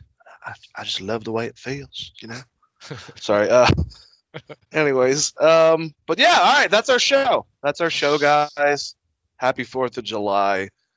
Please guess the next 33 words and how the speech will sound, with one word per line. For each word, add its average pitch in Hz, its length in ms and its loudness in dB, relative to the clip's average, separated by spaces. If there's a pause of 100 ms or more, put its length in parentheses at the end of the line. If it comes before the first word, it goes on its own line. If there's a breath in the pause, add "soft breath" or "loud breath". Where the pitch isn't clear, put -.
(180)
Tag 147 240 2
teams, 135 300 -6
tag 123 280 0
teams, 123 320 -8
lots 117 220 0
of 117 60 -6
wrestling 110 460 -4
news. 98 540 -8 (460 soft breath)
Put 156 180 -4
together 131 500 0 (100)
just - 240 -6
an 131 80 -8
incredible 131 520 -2
show 120 180 -2
for 110 160 -10
you 104 100 -8
guys. 101 340 -4 (300 loud breath)
Listen 220 260 2
to 214 60 6
us 202 120 2
on 190 80 2
all 170 160 4
audio 156 320 4
platforms. 151 840 0 (440)
Uh, 113 200 -2
doesn't 123 200 -8
matter 131 180 0
if 117 80 -10
it's 120 140 -12
downloading 127 400 -4
platforms 123 420 -6
like 110 120 -8
Spotify, 131 880 0